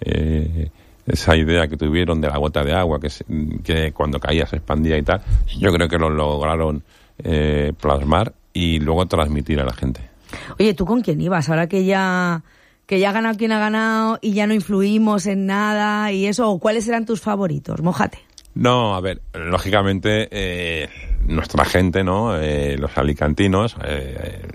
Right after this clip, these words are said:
Speaker 1: Nebulosa y Almancor. Y, y, y luego, pues, como canción me encantaba San Pedro,
Speaker 2: Ujú.
Speaker 1: pero la verdad es que este año, pues, te podría hablar de cinco, seis, incluso siete canciones
Speaker 2: ¿Qué te han gustado?
Speaker 1: que, que, que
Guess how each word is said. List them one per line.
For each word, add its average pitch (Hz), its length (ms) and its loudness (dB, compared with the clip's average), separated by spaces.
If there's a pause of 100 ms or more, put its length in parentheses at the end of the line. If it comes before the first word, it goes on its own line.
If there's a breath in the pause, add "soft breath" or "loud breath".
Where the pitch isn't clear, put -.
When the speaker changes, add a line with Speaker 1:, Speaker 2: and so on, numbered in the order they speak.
(140)
Speaker 1:
Nebulosa 71 760 2
y 76 40 -4
Almancor. 76 460 0 (680 loud breath)
Y, 87 380 2 (140)
y, 90 380 2
y 92 120 0
luego, 110 340 2
pues, 90 340 -4
como 82 240 -4
canción 82 340 -2
me 90 80 2
encantaba 85 380 0
San 80 220 -2
Pedro, 104 320 0 (360 loud breath)
Speaker 2:
Ujú. 143 200 2
Speaker 1:
pero 90 160 4
la 85 80 2
verdad 80 200 0
es - 80 -10
que 101 120 0
este - 180 -2
año, 104 220 2
pues, 92 220 -2 (220)
te 85 120 0
podría 80 260 2
hablar 104 240 0
de 90 140 0
cinco, 98 400 0
seis, 101 320 -2
incluso 85 320 -2
siete 87 320 -2
canciones 92 640 0
Speaker 2:
¿Qué 185 100 0
te 175 80 0
han 160 100 2
gustado? - 360 -4
Speaker 1:
que, 82 220 2
que, 80 460 0
que 80 280 0